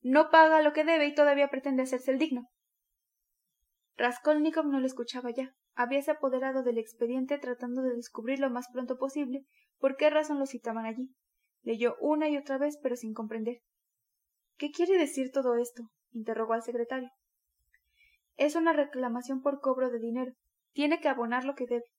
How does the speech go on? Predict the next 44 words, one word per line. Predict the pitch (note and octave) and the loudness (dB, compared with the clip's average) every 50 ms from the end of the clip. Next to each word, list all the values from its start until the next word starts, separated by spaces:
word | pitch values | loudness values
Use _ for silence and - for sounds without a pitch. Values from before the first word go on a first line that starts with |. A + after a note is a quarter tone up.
| _ _ _ _ _ _ _ | _ _ _ _ _ _ _
más | _ A3+ A#3 A#3 A3+ | _ -2 -2 0 0
los | A#3 A#3 A#3 A3 | 0 -2 -2 -2
gastos | B3+ C4 C#4 C4+ - D4+ D4 | -2 -2 -2 -4 -8 -8 -6
y | C4+ | -6
multas, | A#3 A3+ A#3 A#3+ A#3 A3+ _ - - _ _ _ _ _ _ _ _ | -4 -4 -6 -6 -8 -12 _ -20 -20 _ _ _ _ _ _ _ _
o, | - A#3 A#3+ A#3+ | 2 4 4 4
en | B3 B3 A#3+ | 4 2 -2
caso | A#3+ - - C#4 - - | -4 -4 -2 -2 -2 -2
contrario, | G3+ G3 F3 G#3+ G#3 G3+ C#4+ C#4 C#4+ D4 - _ _ _ _ _ _ _ | -4 -4 -2 0 0 0 0 -2 -6 -8 -10 _ _ _ _ _ _ _
declarar | - G#3+ B3 B3 B3+ C4 C4 C4+ C#4 D4 D4 D4 | 0 0 0 0 2 0 0 2 2 0 0 0
por | D4+ D4 | -2 -2
escrito | C#4+ C#4 - - C#4+ C#4+ D4 C#4+ | -2 -4 -6 -8 -8 -6 -4 -4
en | C#4 C4+ C4 | -4 -2 -2
qué | C4+ C#4 | -2 -4
fecha | C4+ C#4+ C#4+ C#4+ C#4 | -4 -4 -6 -6 -8
estará | C#4 - C4 B3 A#3+ A#3+ | -6 -6 -4 -4 -4 -4
en | A#3+ | -4
condiciones | A#3+ B3 A#3 A3+ A#3 - A#3 A3 A3+ G#3+ | -4 -4 -6 -6 -8 -8 -8 -8 -4 -6
de | A3+ | -6
pagar. | A3+ - A#3 A#3 B3+ C4+ - _ _ _ _ _ _ _ _ _ _ _ _ | -4 -4 -4 -4 -4 -8 -10 _ _ _ _ _ _ _ _ _ _ _ _
Al | - - A#3+ B3 | -4 -2 0 0
mismo | B3+ C#4+ C#4+ D4 D4 D#4+ | 0 0 0 0 -2 0
tiempo | D#4 D#4 D#4 D4+ D4+ D4+ D4 | 0 0 -2 2 2 2 4
debe | C#4+ C#4+ C4+ C#4+ C#4 | 4 2 2 0 0
obligarse | C4+ C4 B3 B3 C4+ C4 C4+ C4+ - C#4 C#4 C#4 - - | 0 -2 -4 -2 -2 -4 -4 -4 -6 -6 -6 -6 -8 -8
a | - A#3+ A#3 | -8 -6 -4
no | A3+ B3+ | -4 -2
abandonar | C4 C#4 C#4+ C#4 C4 B3+ A#3+ A#3+ A#3 | -2 -2 -2 -2 -2 -4 -4 -4 -4
la | A#3+ A#3 | -4 -6
capital | - - - B3 - - C#4 D4+ D4 - _ _ _ _ _ _ _ _ | -6 -10 -10 -8 -6 -4 -4 -4 -6 -10 _ _ _ _ _ _ _ _
y | - B3+ | -4 -2
a | B3 | -2
no | B3+ C4 C#4+ C#4+ | 0 -2 0 0
vender | D4+ D4+ C#4 D4 D4 C#4+ | 0 2 2 2 0 2
ni | C4+ C#4 | 0 -2
ocultar | C4+ - A#3+ A#3 A#3+ - B3 B3+ | -2 -2 -4 -4 -2 -6 -6 -6
sus | - - B3+ A#3 | -8 -10 -12 -6
bienes | B3 B3+ C4 C4 D4 D4 D4 | -4 -2 0 0 -2 -2 -4
hasta | C4+ C4 - A#3 A3+ | -8 -8 -8 -10 -6
que | - A#3 | -2 -2
haya | A#3 B3 B3+ C4 | 0 0 0 0
liquidado | C4 B3 B3+ - A3+ G#3+ A3 G#3+ G#3+ G#3+ | -2 -4 -6 -8 -6 -4 -4 -4 -4 -4
la | A3 G#3+ | -4 -4
deuda. | G#3+ A3 G#3+ A3 | -4 -4 -6 -8